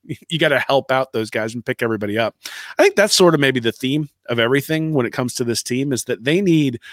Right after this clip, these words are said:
somebody to pick up when someone else, pick up the guy who makes a mistake, right? And,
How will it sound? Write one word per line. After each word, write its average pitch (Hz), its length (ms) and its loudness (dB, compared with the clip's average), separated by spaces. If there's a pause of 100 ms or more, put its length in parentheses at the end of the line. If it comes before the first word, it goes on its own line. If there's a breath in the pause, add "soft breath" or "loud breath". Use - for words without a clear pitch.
(140 loud breath)
somebody 127 840 2
to 117 240 -4
pick - 280 -4
up 117 380 0
when 110 220 -6
someone 117 300 -2
else, 110 200 -6 (200)
pick - 180 -2
up 143 160 0
the 123 80 0
guy 117 240 0
who 113 100 -4
makes 107 240 -6
a 101 40 -12
mistake, 95 380 -10
right? 113 240 -2 (440 loud breath)
And, 127 280 0